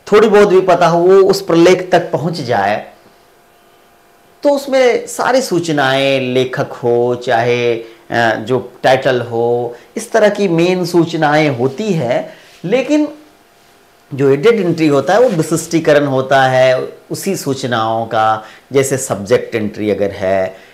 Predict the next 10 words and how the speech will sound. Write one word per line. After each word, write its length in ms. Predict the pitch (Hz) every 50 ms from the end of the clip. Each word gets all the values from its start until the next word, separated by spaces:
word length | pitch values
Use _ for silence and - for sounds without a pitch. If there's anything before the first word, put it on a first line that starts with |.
| - - _ _ _ - - - - -
तो 60 | 240
वहाँ 260 | 240 240 240 240 247
पर 140 | 240 240 214
subject। 720 | - - - - 160 147 143 175 196 196 - - - - - - - - _ _ _ _ _ _ _ _ _ _ _ _ _ _ _ -
तो 260 | 294 285 294 285 - -
idiot 300 | 226 226 214 285 294 -
entry 400 | 240 220 208 196 202 190 202 208 185
जो 180 | 165 190 185
है 440 | 170 165 165 160 165 160 170 165 - -
अगर 340 | 185 190 185 240 247 247